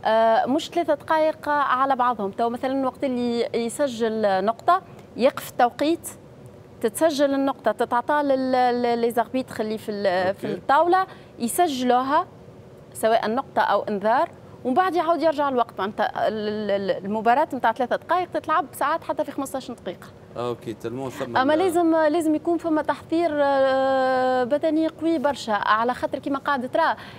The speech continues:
Speaker 1: ريتها الكاسك، الكاسك مسكرة بكلها.
Speaker 2: حماية.
Speaker 1: آه، نفس ال-، ال-، الماتريال متاع الباربال،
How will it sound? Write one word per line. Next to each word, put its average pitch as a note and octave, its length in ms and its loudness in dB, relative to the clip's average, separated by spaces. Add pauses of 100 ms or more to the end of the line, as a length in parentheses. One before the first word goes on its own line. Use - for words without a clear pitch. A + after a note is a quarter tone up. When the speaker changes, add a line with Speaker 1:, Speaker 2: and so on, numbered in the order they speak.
Speaker 1:
ريتها E4 300 0
الكاسك، C4+ 440 -2
الكاسك E4+ 540 -2
مسكرة C#4+ 440 -4
بكلها. A3 520 -4 (680)
Speaker 2:
حماية. A2+ 360 -6 (300)
Speaker 1:
آه، A3+ 480 4
نفس C4 440 0
ال-، D#4 180 2
ال-، D4 160 2
الماتريال D4+ 640 2
متاع D#4+ 240 -2
الباربال، C#4 600 0